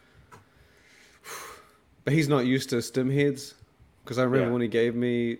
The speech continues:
Speaker 1: I think it was, like, ten capsules, and he said the max was four. I was like, "Well, fuck this. What am I gonna do with ten?
Speaker 2: Yeah.
Speaker 1: I'm not gonna take four, four, and two." And I was like, "I gotta take two fives?"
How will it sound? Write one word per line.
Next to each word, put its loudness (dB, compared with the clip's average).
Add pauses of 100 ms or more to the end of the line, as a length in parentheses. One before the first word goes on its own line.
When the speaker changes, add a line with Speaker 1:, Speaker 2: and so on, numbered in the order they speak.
Speaker 1:
I -10
think -6
it -4
was, -6
like, -6 (220)
ten 0
capsules, -2
and 0
he -2
said -4
the 0
max -4
was -8
four. -2 (720)
I -12
was -4
like, 0
"Well, 0
fuck -2
this. 4
What 2
am -2
I 0
gonna 0
do 2
with -2
ten? 0 (480)
Speaker 2:
Yeah. 0
Speaker 1:
I'm -2
not 2
gonna 2
take 2
four, 8
four, 4
and -2
two." 2 (1120)
And 0
I -2
was -4
like, -6
"I 2
gotta 2
take 0
two -2
fives?" 2